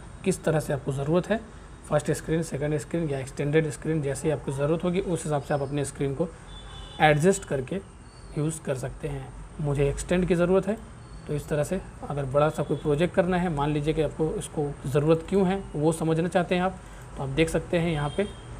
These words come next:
extended screen की ज़रूरत को समझने के लिए, मान लीजिए मैं PowerPoint का एक project खोल रहा हूँ, तो आप देख सकते हैं कि यहाँ मैंने click किया है, यहाँ मेरा PowerPoint का project खुल रहा है। अब आप देख सकते हैं कि मैं कितने आसानी से अपने project सारे को देख सकता हूँ। यहाँ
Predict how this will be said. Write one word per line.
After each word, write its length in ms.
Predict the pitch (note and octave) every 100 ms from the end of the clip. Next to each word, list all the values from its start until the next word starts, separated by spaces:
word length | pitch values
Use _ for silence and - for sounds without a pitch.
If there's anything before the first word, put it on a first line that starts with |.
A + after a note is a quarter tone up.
| - - -
extended 500 | D#3+ - F3+ F#3 F3+
screen 300 | - F3 E3
की 60 | D#3+
ज़रूरत 400 | C#3+ D3 E3 D#3+
को 80 | G3 - -
समझने 380 | C#3+ C#3+ D3+ E3
के 100 | D#3+
लिए, 180 | E3 F#3+ - - -
मान 140 | D3+
लीजिए 220 | D#3 D#3+ D#3+
मैं 80 |
PowerPoint 500 | D3 C3+ C#3+ D3 D3+
का 80 | D3
एक 80 | D3 - - -
project 340 | - D3 E3 F#3
खोल 180 | - E3+
रहा 120 | E3+
हूँ, 120 | F#3+ - - - - - - - - - - -
तो 60 |
आप 60 | C#3+
देख 160 | C#3 D#3+
सकते 280 | F3 -
हैं 140 | E3+ F3+
कि 140 | D3+
यहाँ 160 | C#3+ E3
मैंने 200 | E3 E3
click 320 | E3 D#3 D#3+
किया 160 | D#3+ E3+
है, 180 | E3+ C#3
यहाँ 220 | C#3 D#3+
मेरा 240 | D3+ D#3
PowerPoint 440 | D#3+ C#3 C#3 C#3+ C3+
का 80 |
project 600 | C3 C#3 C#3+ D#3+ - - -
खुल 100 | E3+
रहा 160 | F3
है। 140 | E3+ G#3 - - - - - - - - -
अब 80 | -
आप 60 | B2+
देख 200 | C3 D#3
सकते 280 | E3 - E3+
हैं 180 | E3
कि 100 | E3
मैं 280 | D3 C#3 C#3+
कितने 320 | D3 D#3+ D#3+
आसानी 340 | D#3+ C3 C#3 D3+
से 100 | D3+
अपने 220 | D3 D3+
project 840 | D3+ - - - D3 C#3+ D#3 D#3 -
सारे 280 | C#3+ C#3
को 80 | C#3+
देख 200 | B2+ C#3+
सकता 260 | D3 D#3+ E3
हूँ। 160 | D3
यहाँ 140 | C3+